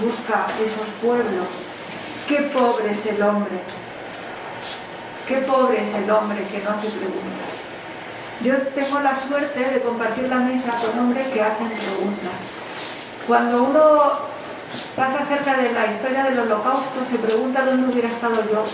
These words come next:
en ese momento. Desgraciadamente, muchos de nosotros sabemos dónde hubiéramos estado. Y sé que la mejor compañía que podía haber tenido en esos momentos es de un poeta como Juan,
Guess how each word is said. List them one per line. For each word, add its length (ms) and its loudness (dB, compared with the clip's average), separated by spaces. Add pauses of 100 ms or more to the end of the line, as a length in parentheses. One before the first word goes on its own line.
en 80 0
ese 200 -2
momento. 460 -4 (480)
Desgraciadamente, 1040 4
muchos 320 -2
de 80 2
nosotros 640 0
sabemos 420 2
dónde 200 0
hubiéramos 340 -2
estado. 480 -4 (720)
Y 120 4
sé 380 6 (400)
que 100 4
la 120 4
mejor 320 0
compañía 500 2
que 80 -2
podía 300 2
haber 260 2
tenido 440 4 (200)
en 120 2
esos 300 0
momentos 540 0 (540)
es 340 4 (440)
de 100 6
un 140 4
poeta 460 4
como 140 0
Juan, 320 4